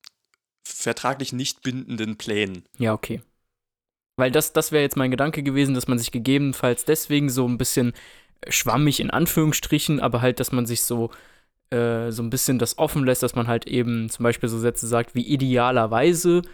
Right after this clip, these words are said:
Speaker 2: so, einfach damit man auf der sicheren Seite ist, dass nicht am Ende irgendwie man von irgendeiner Sammelklage dann überrollt wird, von wegen, „Hey, da steht drinne, wir machen das und es hat nicht geklappt“, und ja. Aber gut, wenn das, wenn das so ist, dann ist ja dieser Koalitionsvertrag kein Vertrag in dem Sinne.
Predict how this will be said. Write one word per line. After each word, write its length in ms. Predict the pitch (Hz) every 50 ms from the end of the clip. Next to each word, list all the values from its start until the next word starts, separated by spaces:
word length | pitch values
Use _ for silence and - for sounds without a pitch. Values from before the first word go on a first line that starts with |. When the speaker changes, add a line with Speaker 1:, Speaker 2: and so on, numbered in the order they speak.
| - - - - _ _ -
Speaker 2:
so, 400 | - 156 160 170 175 175 190 - _
einfach 320 | - 135 135 131 - 147
damit 240 | - - 127 135 -
man 140 | - 135 123
auf 100 | 117 -
der 120 | - 123
sicheren 420 | 117 120 151 - - 143 131 131 123
Seite 320 | 110 113 120 131 135 -
ist, 180 | - 127 - -
dass 100 | 120 -
nicht 220 | 147 143 - 135
am 100 | 123 120
Ende 520 | 117 127 131 139 131 135 127 127 127 123 120
irgendwie 440 | - 135 131 135 131 120 123 127
man 220 | 123 120 120 123 123
von 200 | - - 120 117
irgendeiner 440 | 120 127 131 131 131 123 120 120 113
Sammelklage 720 | 117 120 123 127 123 120 - - 120 117 123 127 120 117
dann 280 | 113 120 120 120 120
überrollt 560 | - 127 123 123 117 110 117 120 120 123 -
wird, 240 | - 120 117 117 -
von 200 | - - 117 107
wegen, 240 | 117 117 113 117 113
„Hey, 140 | 113 117 120
da 120 | 120 117
steht 340 | - - - 117 - - -
drinne, 220 | 127 120 120 123
wir 80 | 120 117
machen 240 | 120 147 - - 202
das 200 | 202 196 - -
und 160 | - 131 120
es 100 | - -
hat 80 | 143 -
nicht 160 | 139 - -
geklappt“, 420 | - - - 139 147 - - -
und 260 | 127 123 123 123 - - - - - - _ _ _ -
ja. 100 | - 107 - - - - _ _ - _
Aber 360 | - - 120 120 123 120 117 - - 135 - - - -
gut, 260 | - - 131 117 -
wenn 140 | - 127 131
das, 240 | 131 127 - - -
wenn 160 | 127 123 127
das 140 | 127 123 -
so 80 | - -
ist, 300 | - 156 - - - -
dann 140 | 123 120
ist 220 | 120 - 123 - -
ja 220 | 131 120 117 120
dieser 540 | 117 - 120 117 113 117 117 113 113 110 110
Koalitionsvertrag 1000 | - - - 123 120 117 - 135 135 135 - - 131 - - - 127 127 131 -
kein 240 | - - 127 127
Vertrag 680 | 123 - 135 123 - - - - 117 120 127 131 - -
in 160 | 143 131 120
dem 200 | 123 123 123 120
Sinne. 280 | 117 117 117 113 110